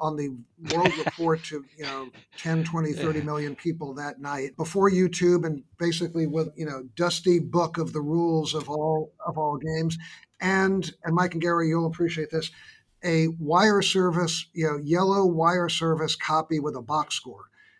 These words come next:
Speaker 1: So, you know, you're a baseball fan. Imagine being given the box score of the Yankees Red Sox game, and you've never seen baseball before, and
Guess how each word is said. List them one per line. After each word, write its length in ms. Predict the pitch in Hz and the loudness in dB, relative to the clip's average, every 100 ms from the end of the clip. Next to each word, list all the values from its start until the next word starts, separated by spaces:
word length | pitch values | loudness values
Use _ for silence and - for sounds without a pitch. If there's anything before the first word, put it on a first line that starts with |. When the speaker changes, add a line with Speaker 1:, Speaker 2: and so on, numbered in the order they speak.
| _ | _
Speaker 1:
So, 400 | - 160 151 156 _ _ _ _ | -4 -2 -2 -6 _ _ _ _
you 120 | 165 | -2
know, 200 | 151 147 - | -2 -4 0
you're 200 | 175 190 | 4 6
a 40 | |
baseball 440 | 180 190 - 185 165 | 6 6 6 2 2
fan. 520 | 175 170 165 165 165 | 0 2 2 0 0
Imagine 340 | 165 175 208 190 | 0 2 2 4
being 160 | 180 | 4
given 240 | 175 180 170 | 4 2 2
the 80 | 156 | 2
box 260 | 160 165 | 2 0
score 200 | - 180 | 0 0
of 100 | 160 | 0
the 100 | 143 | -2
Yankees 420 | 143 160 165 165 | -2 -2 0 -2
Red 180 | 135 156 | -2 -6
Sox 300 | 160 175 180 | -4 -4 -2
game, 340 | 196 185 190 202 - | -2 0 0 -2 -6
and 100 | 151 | -6
you've 160 | 147 | -4
never 200 | 151 165 | -2 -2
seen 240 | 170 175 165 | 0 0 0
baseball 400 | 156 165 185 175 | 0 0 -2 -4
before, 480 | 175 - 190 196 190 | -4 0 0 2 2
and 240 | 185 147 | 2 0